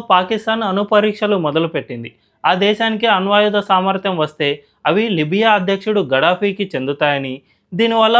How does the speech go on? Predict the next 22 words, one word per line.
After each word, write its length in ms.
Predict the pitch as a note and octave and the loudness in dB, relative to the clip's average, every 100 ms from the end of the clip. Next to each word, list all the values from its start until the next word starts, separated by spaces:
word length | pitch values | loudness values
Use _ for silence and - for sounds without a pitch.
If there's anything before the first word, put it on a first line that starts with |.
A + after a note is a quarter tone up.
| B3 | 2
ప్రపంచం 440 | A3 G#3+ A3+ A3+ G#3 | 0 -2 -2 -2 0
అంతమవుతుందని 840 | F3+ F#3+ G#3 G3 F#3+ F#3+ F#3 A3 | 0 0 2 0 0 -2 -2 0
ఇజ్రాయెల్ 480 | G3+ F3+ G3 F#3 C3 - | -2 0 2 2 -2 -6
అప్పట్లో 400 | D3+ G3+ G3 G#3 F#3 | -4 -2 0 -2 -2
భయపడింది. 560 | D3+ E3+ F#3+ D3 A#2 A#2 _ _ _ C#3+ | -4 -2 0 -2 -4 -14 _ _ _ -4
నైన్టీన్ 440 | D#3+ G3+ A#3+ G#3+ | -2 0 0 0
ఎయిటీస్లో 440 | G3 A3+ - A3 A#3 A3 | 0 -2 -4 -2 -2 2
పాకిస్తాన్ 540 | G3 G3 G#3+ A3 G#3 | 2 0 -4 -2 0
అణు 200 | D#3 F#3 G3+ | 0 0 0
ప్రయోగ 400 | F#3+ F#3+ G3+ G#3 | 2 2 2 0
కేంద్రాలపై 680 | G3 F#3 F#3 F#3+ F#3 F3+ G#3 G#3 D3+ | 0 0 2 2 2 2 0 0 2
దాడి 240 | D#3+ F#3+ F#3+ | 2 0 -2
చేసేందుకు 460 | E3+ F3 E3 E3 A3 | -4 -4 -6 -4 -4
ఇజ్రాయెల్ 460 | F#3+ F#3+ G3+ G3+ G3+ | -2 0 0 -2 -6
సిద్ధమైంది. 540 | C3+ E3 D#3 B2+ A#2+ - _ _ _ | -4 -2 -2 -6 -12 -16 _ _ _
రావల్పిండిలోని 920 | - C#3+ F#3 G#3+ A3 A3 A3 G#3+ G#3 A3+ | 0 2 4 0 -2 -2 0 0 0 -2
కహుతా 320 | F#3 F#3+ G#3+ A3 | -4 -4 2 2
రీసెర్చ్ 500 | G3 G3 G3+ G#3 - - | 4 2 0 -6 -8 -6
సెంటర్పై 520 | F3+ F#3 G3 F#3+ F3 D3 - _ - | -4 0 0 0 -2 -2 -10 _ -2
వైమానిక 560 | D3+ F3+ G#3+ A3 A3 G#3+ | 0 2 2 0 0 0
దాడులకు 540 | F#3 F#3 G3+ G3 G3 G#3 | 2 2 2 0 0 -2
సిద్ధమైంది. 600 | E3 D3 E3+ D3 A#2+ | -2 -2 0 -2 -6